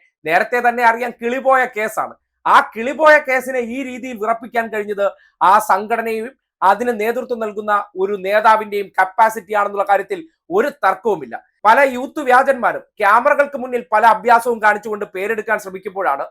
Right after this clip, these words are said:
ഏറ്റെടുത്ത ഒരു സമരത്തിൽ അതിന്റെ റിസൾട്ട് ഉണ്ടാകുന്നത്, അത് ചർച്ചയാക്കപ്പെടുന്നത്, പേരെടുത്ത് പരാമർശിച്ച് വിമർശനം ഉണ്ടാകുന്നത്.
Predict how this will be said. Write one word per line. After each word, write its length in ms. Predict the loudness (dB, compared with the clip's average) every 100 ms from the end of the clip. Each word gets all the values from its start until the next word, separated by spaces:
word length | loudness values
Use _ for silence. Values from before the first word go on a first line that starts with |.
| _ _ _ -2
ഏറ്റെടുത്ത 420 | -2 2 2 2
ഒരു 120 | -2
സമരത്തിൽ 500 | 0 0 2 -2 -4 -14 _ -2
അതിന്റെ 300 | -2 0 -2
റിസൾട്ട് 380 | -2 -2 -4 -4
ഉണ്ടാകുന്നത്, 440 | -2 -4 -4 -20 _ -10
അത് 180 | -8 0
ചർച്ചയാക്കപ്പെടുന്നത്, 840 | -2 2 2 2 0 -6 -10 -14 -16 _ _ -2
പേരെടുത്ത് 540 | 4 6 6 6 0
പരാമർശിച്ച് 640 | 2 6 6 4 -4 -8 -8
വിമർശനം 500 | -2 0 0 -2 0
ഉണ്ടാകുന്നത്. 420 | 0 -2 -8